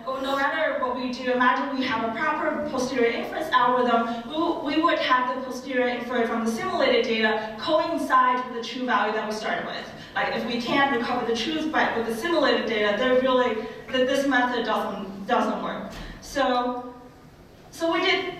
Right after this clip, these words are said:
precisely the thing on, on topic models. We fixed the topics, to generate the documents, and then,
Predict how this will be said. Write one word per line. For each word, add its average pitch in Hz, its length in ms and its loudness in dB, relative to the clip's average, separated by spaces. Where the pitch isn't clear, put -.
precisely - 600 2
the 226 200 -2
thing - 340 -4
on, 208 380 2
on 220 200 2
topic 240 360 2
models. 208 360 0
We 208 160 -4
fixed - 280 -2
the 220 80 -4
topics, 349 460 2
to 262 80 -6
generate 226 360 0
the 202 380 2
documents, 240 760 2
and 214 140 0
then, 214 420 2